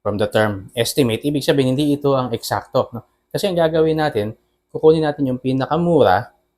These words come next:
tapos yung pinakamahal o yung mahal na range, yung range na yon, i-average natin sa labor at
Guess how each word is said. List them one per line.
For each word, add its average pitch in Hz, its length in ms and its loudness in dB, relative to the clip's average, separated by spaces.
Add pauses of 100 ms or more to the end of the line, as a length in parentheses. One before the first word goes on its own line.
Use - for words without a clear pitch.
(480)
tapos 117 400 -2
yung 110 240 -2 (560)
pinakamahal 131 880 2
o 107 80 0
yung 110 240 -2
mahal 131 480 2
na 104 440 -4 (360)
range, 117 560 2
yung 127 160 2
range 170 320 2
na 156 80 2
yon, 127 160 0
i-average 110 640 0
natin 90 320 -14 (1040)
sa - 160 -14
labor 120 640 4 (480)
at 110 180 -4